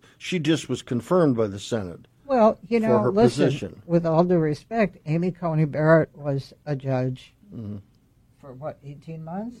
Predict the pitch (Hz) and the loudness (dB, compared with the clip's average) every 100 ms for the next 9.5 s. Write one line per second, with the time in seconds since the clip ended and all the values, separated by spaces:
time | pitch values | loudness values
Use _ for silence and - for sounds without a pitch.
0 | - 127 120 - 143 143 147 147 175 220 | -10 -2 -2 -2 -12 -8 -6 -2 -2 -2
1 | - _ _ _ _ _ 143 131 - 151 | -6 _ _ _ _ _ -4 -4 -2 -2
2 | 147 147 - 151 135 - - 208 220 190 | -2 -4 -8 -10 -10 -14 -6 2 6 6
3 | 202 - 165 151 139 147 135 - 151 135 | 4 -2 -10 -10 -8 -4 -4 -6 -10 -6
4 | 143 135 143 131 147 151 139 135 123 117 | -4 -6 -10 -6 -2 -2 0 0 0 -2
5 | 131 160 - _ _ _ 120 127 104 - | -6 -8 -12 _ _ _ -14 -6 -4 -4
6 | - 143 131 139 151 151 131 101 139 185 | -6 -10 -6 -4 -2 -4 -6 -10 -12 -14
7 | 147 - 139 _ _ - 143 151 - 147 | -18 -20 -20 _ _ -20 -16 -16 -16 -12
8 | 139 160 180 160 160 139 156 151 - 156 | -12 -12 -16 -20 -18 -12 -10 -10 -12 -16
9 | 160 160 175 202 226 | -14 -8 -8 -6 -8